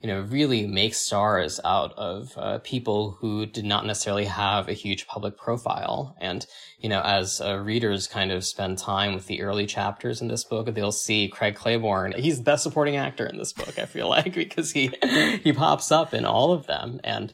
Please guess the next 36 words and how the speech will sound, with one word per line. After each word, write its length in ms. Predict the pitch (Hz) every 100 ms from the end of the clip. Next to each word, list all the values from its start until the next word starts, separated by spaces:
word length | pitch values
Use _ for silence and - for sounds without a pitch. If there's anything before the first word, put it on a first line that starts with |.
| - - - - - -
he 400 | - 123 120 123 120
was 200 | 113 123
really 160 | 110
responsible, 720 | 107 - 120 143 - 107 101 76
uh, 200 | 101 -
in 200 | 120 113
his, 500 | 98 104 101 95 98
uh, 160 | 90 95
position 800 | - 107 113 - 92 87 120 127
as 320 | 95 87 76 - -
the 60 |
food 220 | - 131 123
editor 300 | 90 92 90
at 100 | -
the 80 |
Times 520 | - - 196 131 101 -
for 240 | 101 95 - - _ _ -
really, 440 | 127 135 120 104
uh, 240 | 95 98 95
bringing 220 | 123 110
attention 720 | 101 110 110 - 87 85 104
to, 480 | - 110 98 95 95
uh, 180 | - 87
figures 380 | 107 147 143 117
from 120 | 107
marginalized 400 | 98 101 92 95
communities, 400 | - 95 92 98
especially, 720 | - - 110 110 - 80 78 120
uh, 220 | 101 92
immigrant 420 | 107 107 92 110
women, 380 | 101 92 - 117 -
uh, 180 | 95 82
to 420 | - - 104 95 - - -
wider 240 | 113 98
American 360 | 95 92 98 -
audiences. 800 | 104 101 - - - - -